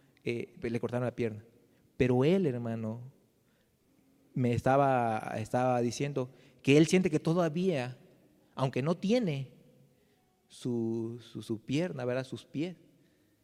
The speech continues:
este, siente cómo, cómo a veces le duele el dedo. Siente a veces cómo el tobillo le duele o algo, y ya no lo tiene. Imagínese.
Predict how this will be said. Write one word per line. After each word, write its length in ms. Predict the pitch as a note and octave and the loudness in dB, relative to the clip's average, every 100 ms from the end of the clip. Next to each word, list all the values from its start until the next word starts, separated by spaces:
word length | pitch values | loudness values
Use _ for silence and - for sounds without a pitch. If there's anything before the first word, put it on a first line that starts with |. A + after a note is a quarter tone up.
| _ _ _ _ | _ _ _ _
este, 420 | A#2+ A2 - - _ _ | -8 -6 -12 -14 _ _
siente 460 | - F3 F#3 F#3+ - | -2 2 2 2 0
cómo, 500 | E3+ F3 F#3 F3 C#3 | 2 4 6 4 2
cómo 180 | E3+ E3+ | 2 2
a 40 | |
veces 220 | E3 E3+ | 0 0
le 100 | D#3 | -2
duele 200 | C#3 D#3 | 0 -2
el 100 | D3 | -2
dedo. 300 | B2+ E3+ C3+ - - _ _ _ _ _ _ _ | -2 -4 -6 -12 -20 _ _ _ _ _ _ _
Siente 280 | - E3+ F3 | 0 2 4
a 40 | |
veces 240 | D#3+ E3 F3 | 4 2 4
cómo 440 | F3+ E3+ F3 D3+ - | 4 6 6 4 2
el 180 | C#3 | 0
tobillo 360 | C#3+ B2+ D3+ E3 | 0 -4 -2 -2
le 140 | D3 | -4
duele 280 | B2+ D3+ D#3 | -4 -4 -4
o 200 | C3+ B2 | -6 -6
algo, 280 | C#3+ C3 B2+ - | -8 -10 -14 -8
y 120 | D3+ | -6
ya 160 | C3+ E3 | -4 -4
no 80 | F#3+ | -2
lo 140 | E3 | -4
tiene. 400 | E3 A3 B3 G3+ - - _ _ _ _ _ _ _ - - - - - - _ _ _ _ | -2 -2 -2 -6 -10 -20 _ _ _ _ _ _ _ -20 -20 -20 -20 -20 -20 _ _ _ _
Imagínese. 560 | D3 D3+ E3+ A3 A#3+ | -8 -6 -4 -4 -4